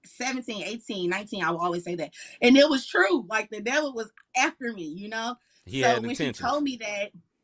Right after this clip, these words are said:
Speaker 1: yeah, when she told
Speaker 2: Mm.
Speaker 1: me that, the fear of God. I didn't know God. I didn't know what
Speaker 2: Yeah.
Speaker 1: to do. I said, "Lord, I don't know nothing about this church life. I'm not a church girl.
Speaker 2: <laughs>
Speaker 1: But if you can save me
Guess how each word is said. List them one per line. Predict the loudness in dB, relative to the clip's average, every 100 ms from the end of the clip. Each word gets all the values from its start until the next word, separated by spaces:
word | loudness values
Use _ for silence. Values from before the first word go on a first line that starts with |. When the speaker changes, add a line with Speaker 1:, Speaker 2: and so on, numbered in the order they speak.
| -12
Speaker 1:
yeah, | -4 0 2 2 0 -4
when | -8 -6
she | -4 0
told | 0 2
Speaker 2:
Mm. |
Speaker 1:
me | 0
that, | 0 -2 -4 _ _ -16
the | -12 -12 -6
fear | -4 -4
of | -6 -4
God. | 2 4 2 -2 -10 -18 -20 _ _ _
I | 2 4
didn't | 2 -2
know | 0 0 0
God. | -4 -4 -6 -8
I | -8 -8
didn't | -6
know | -8
what | -4
Speaker 2:
Yeah. | -4 -2
Speaker 1:
to |
do. | 0 0 0 -4 -8
I | -8 -6
said, | -4
"Lord, | -2 0 0 2
I | 2
don't | 2
know | -6
nothing | -8 -8 -6
about | -4 -6
this | -8
church | -6 -6 -4
life. | -8 -2
I'm | 0 2
not | 0
a | -2
church | -6 -10
girl. | -10 -14 -14 _ _ -20 _ _ -12
Speaker 2:
<laughs> | -6 0
Speaker 1:
But | 2
if | 2 6
you | 6 8
can | 4
save | 8 6 6 2
me | 4 4 2